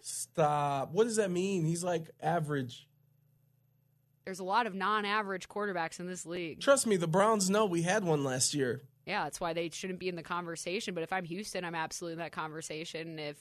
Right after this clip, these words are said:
Speaker 2: I'm even Miami, I'm in that conversation. If I'm Carolina, I'm in that
Speaker 1: For
Speaker 2: conversation.
Speaker 1: two
Speaker 2: If I'm
Speaker 1: first-round
Speaker 2: Denver, if
Speaker 1: picks,
Speaker 2: I'm in
Speaker 1: the
Speaker 2: conver-,
Speaker 1: future?
Speaker 2: if I'm especially in Miami, I'm in that conversation because I got picks on picks on picks. What do I care? I saw, I traded Laremy Tunsil last year. That was before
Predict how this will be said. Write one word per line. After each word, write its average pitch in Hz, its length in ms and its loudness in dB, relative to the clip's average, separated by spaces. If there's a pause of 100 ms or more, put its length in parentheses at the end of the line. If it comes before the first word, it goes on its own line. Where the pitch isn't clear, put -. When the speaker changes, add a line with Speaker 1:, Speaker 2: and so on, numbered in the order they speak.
(140)
Speaker 2:
I'm 160 520 -4
even 175 240 -10
Miami, 156 560 -4
I'm 185 100 -2
in 180 100 -4
that 170 180 -6
conversation. 170 720 -6
If 160 80 -8
I'm 160 140 -4
Carolina, 165 600 -2
I'm 233 120 0
in 214 120 0
that 196 160 -2
Speaker 1:
For 220 80 12
Speaker 2:
conversation. 208 420 6
Speaker 1:
two 381 60 2
Speaker 2:
If - 80 -2
I'm 170 40 0
Speaker 1:
first-round 185 480 2
Speaker 2:
Denver, 247 140 6
if 247 160 8
Speaker 1:
picks, 233 80 4
Speaker 2:
I'm 240 100 2
in 247 80 2
Speaker 1:
the 254 60 0
Speaker 2:
conver-, 240 260 4
Speaker 1:
future? 480 100 2 (220)
Speaker 2:
if 254 140 2
I'm 339 160 8
especially 254 580 2
in 233 80 2
Miami, 214 420 4
I'm 208 120 2
in 214 80 0
that 208 120 2
conversation 220 420 0
because 226 160 0
I - 120 0
got 262 160 4
picks 262 300 0
on 285 100 4
picks 320 240 0
on 381 100 8
picks. - 360 -4
What 403 100 0
do 370 80 0
I 466 180 6
care? 254 460 0 (840)
I 415 100 4
saw, - 300 2
I 349 280 6
traded 285 260 -2
Laremy 294 300 0
Tunsil 349 360 2
last 330 300 4
year. 403 160 -2
That 392 100 4
was 392 120 0
before 403 360 0